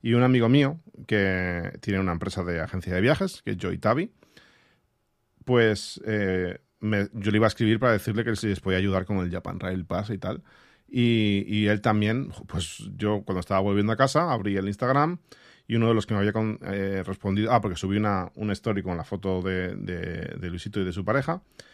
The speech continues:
Y, y entonces me, me escribió sorprendido también mi amigo de Joy Tavi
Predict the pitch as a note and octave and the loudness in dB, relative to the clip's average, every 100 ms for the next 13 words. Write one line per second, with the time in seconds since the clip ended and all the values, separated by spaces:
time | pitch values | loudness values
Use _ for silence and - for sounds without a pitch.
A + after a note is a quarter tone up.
0 | - _ _ C3+ B2+ B2 A#2 A2 G#2+ G#2 | -20 _ _ 0 2 2 2 0 0 0
1 | G2+ G2+ G2 _ _ _ _ _ _ _ | -2 -4 -8 _ _ _ _ _ _ _
2 | - A#2 G#2+ F#3 A#2+ A#2 F#2+ F2 G2 G#2 | -2 0 0 -2 -2 -2 -2 -2 -6 -4
3 | G2 G2+ G2 F#2+ F#2+ G2+ G2 F2 F2+ F#2 | -2 -2 0 0 0 0 0 0 -2 -2
4 | F2+ F2+ F2 F2+ - F#2 F2+ E2+ G2 C3+ | -2 -2 -4 -6 -8 -6 -4 -2 2 4
5 | C3+ D#3 | 4 4